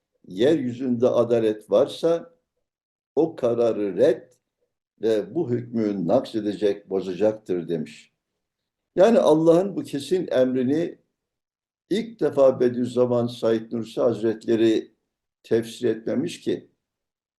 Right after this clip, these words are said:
Asr-ı Saadet'ten kendisine gelinceye kadar yaklaşık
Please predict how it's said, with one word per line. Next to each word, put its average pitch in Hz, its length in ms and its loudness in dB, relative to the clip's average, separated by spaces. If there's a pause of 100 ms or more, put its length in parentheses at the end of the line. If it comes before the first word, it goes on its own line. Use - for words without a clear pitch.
(240)
Asr-ı 156 340 2
Saadet'ten 127 840 2
kendisine 120 580 -2
gelinceye 120 560 0
kadar 127 520 -2 (760)
yaklaşık 139 880 0